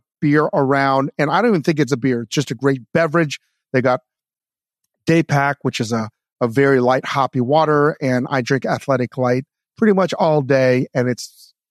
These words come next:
I don't know, I can drink, like, four of 'em and it's, like, under a hundred calories. Uh, forty dollars off Common Tier Coffee, the coffee that is as good as anything I think that you can make. Um, but it's for lazy people.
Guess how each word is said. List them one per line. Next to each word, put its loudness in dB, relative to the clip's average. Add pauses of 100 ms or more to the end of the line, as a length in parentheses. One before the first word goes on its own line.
I -2
don't -4
know, -10 (920)
I -2
can 0
drink, 2
like, -2
four 2
of -2
'em 2
and 0
it's, -2
like, 0
under 0
a 2
hundred -2
calories. -2 (460)
Uh, 2
forty 2
dollars 2
off 0
Common -2
Tier 0
Coffee, -2
the 0
coffee -2
that 0
is -2
as 0
good 2
as 0
anything 2
I 0
think 2
that 0
you -2
can 0
make. 0 (560)
Um, 0 (480)
but 0
it's -2
for 0
lazy 2
people. -6